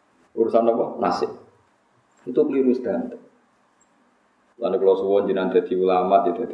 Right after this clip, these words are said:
wong sugih, ya dadi wong melarat sing sopan. Pangeran mawon ngistilahno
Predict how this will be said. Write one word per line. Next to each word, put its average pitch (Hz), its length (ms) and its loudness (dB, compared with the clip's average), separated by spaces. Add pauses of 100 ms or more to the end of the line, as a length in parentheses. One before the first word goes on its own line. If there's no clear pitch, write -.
wong 95 160 2
sugih, 92 400 4
ya 85 80 0
dadi 92 220 -2
wong 92 100 0
melarat 95 320 2
sing 98 160 0
sopan. 92 400 -2
Pangeran 135 400 2
mawon 117 400 2
ngistilahno 101 480 0